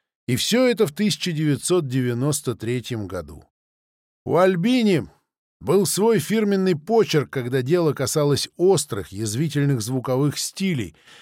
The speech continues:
и он славился тем, что в своих миксах обычно подавлял вокал ниже уровня искажённого звука гитар.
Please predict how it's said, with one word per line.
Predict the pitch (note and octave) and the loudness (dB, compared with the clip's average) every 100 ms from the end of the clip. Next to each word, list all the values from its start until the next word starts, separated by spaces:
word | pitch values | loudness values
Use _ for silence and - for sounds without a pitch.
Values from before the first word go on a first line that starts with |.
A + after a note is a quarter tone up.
| _ | _
и | C#3+ | 0
он | F#3+ E3+ | 2 2
славился | F3 E3+ E3 C3+ D3 | 2 2 2 0 -2
тем, | F3+ F3 | -2 -2
что | - C#3+ | -2 -2
в | - | -2
своих | C#3 C#3 G2+ | -2 -2 -2
миксах | C#3 G3 - G3 - | -2 -2 0 -2 -2
обычно | C3+ D3+ C#3+ D3 C3+ | -2 -4 -4 -4 -4
подавлял | D#3 C#3 C3+ A2+ C#3 D#3+ D#3+ | -2 0 0 0 0 2 2
вокал | A#2+ A#2 C3+ B2+ B2 | -2 -4 -4 -2 0
ниже | B2+ A#2+ G2 A2+ | 0 -2 -4 -10
уровня | - D#3+ E3+ F3 F#3+ | -6 -2 0 0 -4
искажённого | - D#3+ - - A2+ G2+ C3 C3 C3+ C#3 B2+ | -4 -6 -6 -4 -4 -2 -2 -2 -2 -2 -2
звука | G2 G2 G#2+ - G#2 E2+ _ _ | -4 -8 -10 -8 -10 -10 _ _
гитар. | G#2 A#2 - G2 D#2+ D#2 | -8 -8 -6 -4 -4 -6